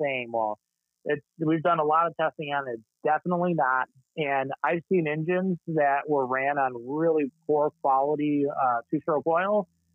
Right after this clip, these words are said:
literally be destroyed after about forty hours of runtime because that oil just didn't provide the lubrication that engine needed. Whereas we could then take that same engine running a little bit higher quality oil that maybe costs another dollar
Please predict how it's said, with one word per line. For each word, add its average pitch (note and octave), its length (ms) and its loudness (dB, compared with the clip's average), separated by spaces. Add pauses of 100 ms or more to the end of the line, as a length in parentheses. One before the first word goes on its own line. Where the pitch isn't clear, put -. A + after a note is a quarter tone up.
literally D#3 520 2
be C#3 320 2
destroyed C#3 680 0
after C3 360 0
about B2 260 0 (200)
forty D3 340 2
hours C3 360 2
of A2+ 80 -6
runtime A#2+ 680 -2
because B2+ 200 -2
that B2+ 140 2 (120)
oil C3+ 240 4
just B2 200 -8
didn't B2 240 -2
provide A#2+ 360 -2
the B2 60 0
lubrication A#2 640 -2
that A2+ 180 2
engine G#2+ 240 -2
needed. F#3+ 380 2 (380)
Whereas D3 220 2
we D#3+ 100 4
could D3 160 -2
then D#3+ 280 0
take D#3 140 -2
that B2+ 160 0 (100)
same G3+ 240 2
engine C3+ 380 0 (140)
running D3+ 380 0
a B2+ 280 0
little E3 220 2
bit D3+ 140 2 (240)
higher E3 340 0
quality D3 360 0
oil D3+ 420 2
that C3 180 0
maybe C#3+ 280 -4
costs D#3 320 -2
another C#3+ 360 0
dollar C3+ 540 0